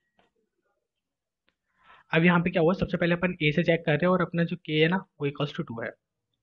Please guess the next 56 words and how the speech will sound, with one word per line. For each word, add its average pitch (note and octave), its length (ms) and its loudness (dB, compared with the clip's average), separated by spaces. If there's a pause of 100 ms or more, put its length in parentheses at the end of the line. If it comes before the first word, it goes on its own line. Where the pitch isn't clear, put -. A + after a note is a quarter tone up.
(560)
ठीक। - 240 -12 (680)
अब F3 80 6
जब G3 100 10
अपन G3 200 6
ने A3+ 140 2
ए D3+ 120 6
से D3+ 120 0
check C#3+ 240 0
किया, A#2 160 -10
तो - 600 -12
सबसे F#3 160 -2
पहले G3 180 6
यहाँ F#3 240 6
पे F#3 100 -2
तो G3 120 0 (220)
ए E3+ 120 0
कर, F3 220 2 (140)
ए E3+ 60 2
को F#3 120 0
change F3 240 0
करवाने E3+ 220 2
की F3 40 2
जरूरत D3+ 280 2
ही D#3 60 2
नहीं D3 100 0
थी, D3+ 180 2
ए C3 40 0
की, C3+ 100 -2 (180)
ए D3+ 140 2
ही D3+ 160 0
गिवन C3+ 260 0
था, C3 120 -6 (200)
बहुत C#3 220 -4
ही C3+ 40 -2
बढ़िया। C3 300 -4 (320)
अब D#3 140 -2
यहाँ F3 180 4
पे F#3+ 120 2
डी D#3+ 180 6
था, E3+ 180 2 (100)
इसको D#3+ 200 -8
ए E3 120 2 (260)
convert D#3+ 260 0
कर D#3 120 0
सकते E3+ 240 -4
हैं E3 60 -2
अपन, C#3 200 -8
हाँ। - 200 -6 (1000)
अब D#3+ 140 2
अपना F3 160 2
के E3+ 160 0
कितना E3+ 200 0
हो D#3+ 60 4
चुका D3+ 180 0
है, F#3 60 2
वन। B2+ 140 -6